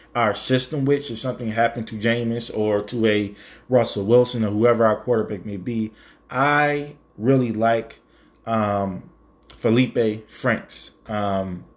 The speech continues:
played for Arkansas last season, um, played for Florida for, for three years before getting benched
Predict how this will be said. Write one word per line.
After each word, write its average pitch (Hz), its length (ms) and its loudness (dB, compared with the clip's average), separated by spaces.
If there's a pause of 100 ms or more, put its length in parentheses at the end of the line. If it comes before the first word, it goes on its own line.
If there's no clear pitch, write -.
(760)
played 139 240 6
for 131 140 4
Arkansas 123 320 2
last 117 320 2
season, 107 480 -4 (640)
um, 98 580 -4 (1000)
played 131 240 2
for 110 80 -6
Florida 120 540 4
for, 113 440 -2
for 113 160 -4
three 120 260 -4
years 107 360 2
before 110 340 -2
getting 101 300 -2
benched 107 340 -2